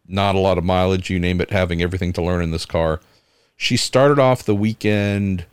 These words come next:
four point two seconds off, uh, when she got going in free practice one. So after eight laps, uh, she was, I believe, four point two seconds off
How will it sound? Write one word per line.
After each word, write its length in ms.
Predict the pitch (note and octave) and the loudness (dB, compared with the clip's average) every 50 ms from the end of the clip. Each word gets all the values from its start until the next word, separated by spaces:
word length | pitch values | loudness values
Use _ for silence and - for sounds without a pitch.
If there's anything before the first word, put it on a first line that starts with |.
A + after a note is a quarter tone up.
| _ _ _ _ _ | _ _ _ _ _
four 480 | - - - - - C3 C3+ C#3+ D3 | -18 -14 -10 -4 0 2 4 4 4
point 400 | C#3+ - - C3+ B2+ B2 - - | 2 0 0 2 2 2 0 -2
two 220 | - - C3 B2+ A#2+ | -4 -2 -2 0 0
seconds 520 | - - A#2+ A#2 - - A2+ A2+ A2+ G2 | 0 2 0 0 0 0 0 0 2 2
off, 480 | G#2 F2+ F2 E2+ E2+ - - - - - _ - - _ _ _ _ _ | 2 2 2 2 0 -4 -6 -14 -20 -20 _ -20 -20 _ _ _ _ _
uh, 580 | - F#2+ F#2+ F#2+ F#2+ F#2+ F#2 F#2 F#2 F2+ F2+ F2 | -6 -4 -2 0 0 0 0 0 0 -2 -2 -4
when 320 | F2 F2+ F2+ F#2 F#2+ F2 | -4 -4 -2 -2 -2 -2
she 300 | - - G#2 G2+ F2+ F#2+ - _ _ _ _ _ _ _ _ _ _ _ _ _ - | -2 -2 -2 -4 -4 -6 -12 _ _ _ _ _ _ _ _ _ _ _ _ _ 0
got 260 | G#2+ G#2 - - - | 2 2 2 0 0
going 320 | A2+ G#2 G#2 G2+ G2 G2 | 0 2 2 2 2 0
in 120 | F#2 F2+ E2+ | 0 -2 -2
free 220 | - - G2+ G#2 | -4 -2 -2 -4
practice 540 | G2+ - G2+ F#2 F2 - - F2 E2 - - | -2 0 0 0 0 -2 -4 -6 -6 -6 -6
one. 300 | D#2+ D#2+ C#2 A1+ - - - _ _ _ _ _ - - - _ - | -8 -8 -8 -8 -10 -14 -20 _ _ _ _ _ -20 -20 -20 _ -8
So 200 | - - F#2 F#2 | -4 -2 0 2
after 400 | G2 F#2+ - - G#2 G2 - - _ - | 0 0 0 0 0 0 0 -2 _ 0
eight 240 | B2+ D3 C#3+ - | 0 0 0 0
laps, 640 | G#2+ A2+ G#2+ G2+ F#2+ G#2+ - - - - - - - _ _ _ _ _ _ _ _ _ _ _ _ - | 0 2 2 2 2 0 -2 -4 -6 -6 -6 -8 -14 _ _ _ _ _ _ _ _ _ _ _ _ -6
uh, 240 | G2+ G2 F#2+ F#2 F#2 | -4 -2 -2 0 -2
she 220 | - - - F#2+ | -2 -4 -4 -2
was, 240 | G2 F#2+ F2+ F2+ - | -2 -2 -2 -4 -4
I 100 | - F2+ | -4 -4
believe, 260 | F2+ F2+ F2+ E2+ E2 | -4 -4 -4 -6 -6
four 300 | - - - A2+ A#2 A#2 | -6 -6 -2 0 0 0
point 320 | - - - A2 G2+ - - | 0 0 -2 -2 -2 -2 -4
two 180 | - A2 G#2 | -4 -4 -2
seconds 480 | - - G2+ F#2+ F#2+ - F#2+ F#2+ F#2 F#2+ | -2 0 -2 -2 -2 -2 -4 -4 -2 -2
off 420 | F2+ E2+ E2+ E2 D#2+ - - - | -2 -2 -2 -2 -4 -8 -12 -20